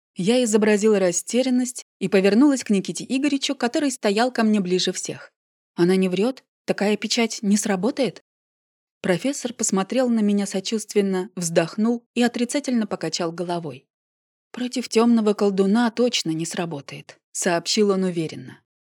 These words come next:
«Ты, конечно, молодец, хорошо потрудилась. Но таким сочетанием энергии можно разве что вон тех призраков упокоить». Он кивнул в сторону стайки бесплотных, неупокоенных духов.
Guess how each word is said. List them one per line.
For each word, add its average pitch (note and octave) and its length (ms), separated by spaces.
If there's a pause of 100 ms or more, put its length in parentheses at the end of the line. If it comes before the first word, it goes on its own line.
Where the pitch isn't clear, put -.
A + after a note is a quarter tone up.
«Ты, A#3 140
конечно, G3+ 440
молодец, F3 640
хорошо F3 480
потрудилась. - 680 (420)
Но G#3+ 100
таким B3+ 320
сочетанием A#3+ 720
энергии G#3+ 400
можно G#3 340
разве G#3 280
что G#3 260 (240)
вон A3+ 220
тех A#3 240
призраков F#3 580
упокоить». D#3 640 (640)
Он C4+ 220
кивнул A#3+ 420
в - 60
сторону A#3 440
стайки B3 440
бесплотных, G#3+ 760
неупокоенных F#3 920
духов. F3 540